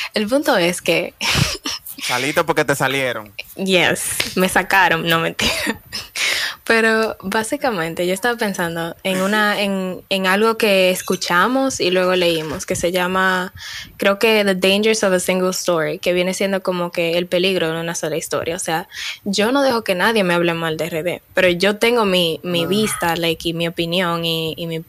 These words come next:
Speaker 1: a-, ajá, mi punto de vista sobre lo que yo veo en mi país. So, muchas personas, cada vez que yo escucho The Whole, de que, "Oh, no, porque R D, qué sé yo qué", yo como que, "Tú no sabes,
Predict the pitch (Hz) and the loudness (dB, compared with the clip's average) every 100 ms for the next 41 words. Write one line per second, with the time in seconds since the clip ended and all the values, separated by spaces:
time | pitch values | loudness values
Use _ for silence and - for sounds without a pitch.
0 | - 185 - 190 196 170 165 185 226 220 | 0 2 2 2 2 2 0 0 0 2
1 | 196 185 175 - 170 170 170 165 170 180 | 0 -2 -6 -6 -4 -2 -2 -2 0 4
2 | 180 196 202 170 170 165 165 160 156 165 | 4 4 4 0 -4 -6 -6 -4 -2 -2
3 | - - - - - - - - - - | -4 -12 -14 -12 -10 -8 -10 -12 -10 0
4 | 190 175 180 - _ - 214 - 262 262 | 2 2 0 -4 _ -4 -2 0 0 2
5 | 247 - 202 175 180 185 190 214 208 208 | 0 0 0 0 -2 0 0 0 0 -2
6 | 214 202 190 180 185 180 180 185 202 233 | -2 2 2 2 0 0 -2 -2 -2 -2
7 | 240 240 226 214 208 208 214 208 196 190 | -4 -4 -4 -4 -2 -2 -2 -4 -4 -4
8 | 185 190 180 175 180 175 180 165 165 _ | -2 -2 -2 -2 -4 -4 -4 -4 -6 _
9 | _ _ - 208 202 - 196 220 170 | _ _ -4 -2 0 2 2 2 -2